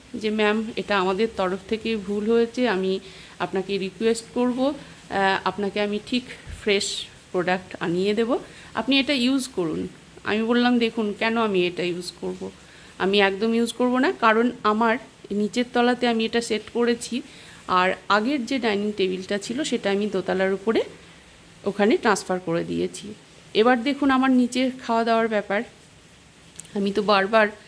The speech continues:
দোতলায় উপরে উঠে তো ইউজ করতে পারবো না, যার ফলে আমার একটু সমস্যা হচ্ছে।" আমি বললাম যে, "দেখুন, আমার যে জিনিসটা আমার নয়, আমি কেন ইউজ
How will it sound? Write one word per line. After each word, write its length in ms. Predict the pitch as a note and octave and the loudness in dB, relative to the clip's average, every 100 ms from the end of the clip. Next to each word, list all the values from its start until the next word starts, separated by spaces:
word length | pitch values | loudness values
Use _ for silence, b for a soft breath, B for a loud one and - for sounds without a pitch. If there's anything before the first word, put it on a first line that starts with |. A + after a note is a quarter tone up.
| B B | B B
দোতলায় 520 | G3 G3+ G#3 G#3 G#3+ G3 | -2 0 2 2 4 2
উপরে 340 | F#3+ G#3 A3 | 2 2 4
উঠে 280 | A3 G#3+ A3 | 2 0 0
তো 300 | A3+ A3 A3 - - - - - - - | 2 0 -2 -10 -20 -20 -20 -20 -12 -4
ইউজ 220 | A#3 A#3 | -4 -2
করতে 280 | G#3+ G3+ F3+ | -4 -4 -4
পারবো 340 | E3+ F3 F#3 | -2 -2 -2
না, 160 | F3+ F#3 - B B B B B - | -2 -4 -14 B B B B B 2
যার 200 | A#3 A#3+ | 4 4
ফলে 200 | C4+ C4+ | 4 2
আমার 220 | C4 C4+ | 4 2
একটু 200 | B3+ C4+ | 0 -4
সমস্যা 480 | - A#3+ A#3+ - C4 | -2 -2 -2 -4 -4
হচ্ছে।" 420 | C4 C4+ - D#4 - - - B B B B B | -4 -4 -6 -6 -6 -20 -18 B B B B B
আমি 240 | - A3 A#3+ | 2 4 4
বললাম 360 | B3+ B3+ B3+ | 2 2 2
যে, 100 | B3+ | 0
"দেখুন, 340 | A#3+ B3 B3+ B3 | 0 0 0 2
আমার 400 | A3+ A3+ A#3 G#3 | 2 2 0 -2
যে 240 | A3 A#3+ | -2 -2
জিনিসটা 500 | G#3+ G#3+ A3 - A#3+ | -2 -2 -2 -2 -2
আমার 300 | G#3 G#3+ A3+ | 0 2 0
নয়, 280 | A#3 A#3 A3 | 2 2 2
আমি 140 | B3 | 2
কেন 280 | B3+ E4+ F#4 | 0 4 6
ইউজ 220 | D4+ G#3 | 6 2